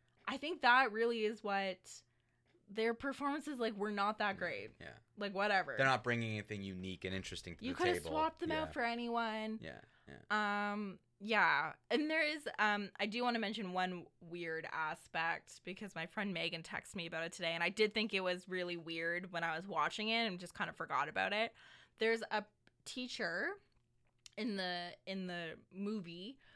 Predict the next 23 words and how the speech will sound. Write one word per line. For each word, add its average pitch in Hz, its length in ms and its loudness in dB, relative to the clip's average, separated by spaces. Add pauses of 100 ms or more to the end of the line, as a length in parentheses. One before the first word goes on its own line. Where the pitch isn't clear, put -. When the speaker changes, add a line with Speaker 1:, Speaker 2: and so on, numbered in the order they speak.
Speaker 1:
who, 202 440 -4
like, 180 200 -2
helps 208 360 -2
the 214 100 -4
girls 175 380 -2
out 214 320 2
and 196 160 -4
then 185 80 -4
eventually, 196 640 -4
like, 170 280 -4 (120)
um, 165 400 -6 (800)
has, 202 340 0
like, 190 120 -2
a 175 60 -2
thing 170 340 -8
with 185 160 -8
one 165 180 -4
of 160 100 -8
the 165 120 -6
students 196 680 -6
who's, 185 160 -8
like, 156 180 -8
twenty. 196 560 -8